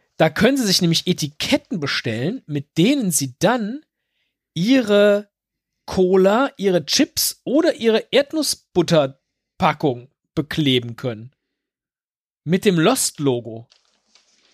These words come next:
Und dann sind sie perfekt für einen coolen Fernsehabend gerüstet.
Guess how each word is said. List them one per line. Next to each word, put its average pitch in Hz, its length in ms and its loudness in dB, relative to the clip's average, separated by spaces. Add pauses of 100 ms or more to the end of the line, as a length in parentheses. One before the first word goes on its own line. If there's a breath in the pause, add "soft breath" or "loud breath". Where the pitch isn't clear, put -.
(640)
Und 143 180 -4
dann 180 180 2
sind 240 200 -2
sie 254 120 -2
perfekt 175 460 -2
für 220 140 2
einen 156 140 -2
coolen 277 260 0
Fernsehabend 131 580 -2
gerüstet. 120 500 -10